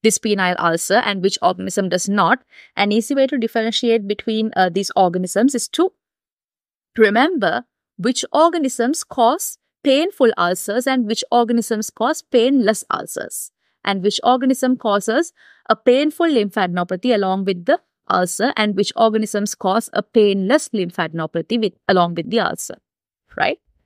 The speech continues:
So first, let's move on to syphilis, 'cause that is the, um, topic of discussion today, right? So syphilis cause,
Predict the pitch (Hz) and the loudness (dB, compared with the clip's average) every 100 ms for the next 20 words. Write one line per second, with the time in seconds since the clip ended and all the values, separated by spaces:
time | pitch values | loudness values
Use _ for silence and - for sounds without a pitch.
0 | _ _ _ _ - 262 - 311 370 - | _ _ _ _ 0 0 2 2 2 0
1 | 247 - 233 208 185 170 175 339 - 247 | -2 0 0 0 0 -2 0 -2 2 2
2 | - 147 71 - - - _ _ _ _ | 2 -4 -10 -14 -20 -20 _ _ _ _
3 | _ _ _ 190 - 180 165 175 180 180 | _ _ _ -8 -4 -4 -4 -6 -2 0
4 | 175 175 - 76 67 - - - _ _ | 0 0 -2 -2 -2 -4 -10 -14 _ _
5 | _ _ - 185 185 180 - 160 - - | _ _ -2 -2 0 -2 -2 -6 -6 -6
6 | 190 208 180 - - _ _ _ _ _ | -6 -6 -8 -10 -14 _ _ _ _ _
7 | - - 339 - - 247 - 285 - 359 | -4 -4 -4 -6 -2 -2 -2 -4 0 0
8 | 180 277 - _ _ - 247 220 - | 0 -2 -8 _ _ 2 4 4 0